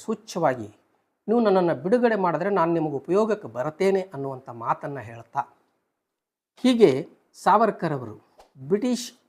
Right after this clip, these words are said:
ಅಧಿಕಾರಿಗಳಿಗೆ ಬರೆದ ಎರಡನೇ ಕ್ಷಮಾಪಣಾ ಪತ್ರ. ಒಂದಲ್ಲ ಎರಡಲ್ಲ ಐದು ಬಾರಿ ಕ್ಷಮಾಪಣಾ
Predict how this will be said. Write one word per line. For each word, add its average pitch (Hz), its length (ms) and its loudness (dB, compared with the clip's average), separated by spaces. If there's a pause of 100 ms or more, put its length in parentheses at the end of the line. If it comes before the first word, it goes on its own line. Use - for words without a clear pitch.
ಅಧಿಕಾರಿಗಳಿಗೆ 156 840 0
ಬರೆದ 147 240 0 (960)
ಎರಡನೇ 175 320 4 (280)
ಕ್ಷಮಾಪಣಾ 139 580 -4 (220)
ಪತ್ರ. - 240 -14 (580)
ಒಂದಲ್ಲ 196 220 2 (140)
ಎರಡಲ್ಲ 160 320 0 (560)
ಐದು 165 300 0 (100)
ಬಾರಿ 147 300 0 (300)
ಕ್ಷಮಾಪಣಾ 160 580 -2